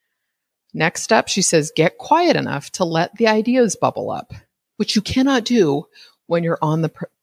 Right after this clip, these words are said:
producing, producing more hamster wheel. "Set purposeful intentions." Again, she's speaking my heart language, guys. I don't know what else to tell you. Um, this one I friggin' loved. I thought it was so fun. And she's so easy to listen to. It's like you're talk-,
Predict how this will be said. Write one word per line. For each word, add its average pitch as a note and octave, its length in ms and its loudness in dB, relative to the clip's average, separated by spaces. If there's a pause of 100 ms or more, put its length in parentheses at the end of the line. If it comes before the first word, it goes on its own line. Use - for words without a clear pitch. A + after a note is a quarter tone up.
(200)
producing, F3 520 -2
producing F3 460 -4
more D3+ 300 0
hamster D3+ 380 -6
wheel. G#2+ 240 -16 (960)
"Set - 340 -2
purposeful G#3 560 0
intentions." G3+ 840 -4 (880)
Again, C3 300 -2
she's - 280 -6
speaking F4 380 0
my F#3 120 6
heart D#3+ 220 0
language, A#2+ 320 -6
guys. C3+ 220 -6
I E3 120 0
don't G#3+ 100 0
know - 20 0
what G3+ 60 2
else E3 160 -2
to - 80 -10
tell D#3 120 2
you. - 180 -6 (840)
Um, D3 380 -10
this A#3 220 -2
one C4+ 120 0
I E3 220 0 (240)
friggin' A#3 220 2
loved. D#3+ 220 2
I D#3 60 2
thought E3 120 -2
it - 40 -4
was D#3+ 100 -4
so E3 120 2
fun. C3 400 0
And D#3 100 -6
she's - 300 -4
so F4 260 -2
easy B3+ 360 -2
to F3 100 0
listen C3+ 400 -4
to. C3+ 200 -2
It's - 160 -6
like D3+ 200 -4
you're F3 80 -8
talk-, A3 260 -12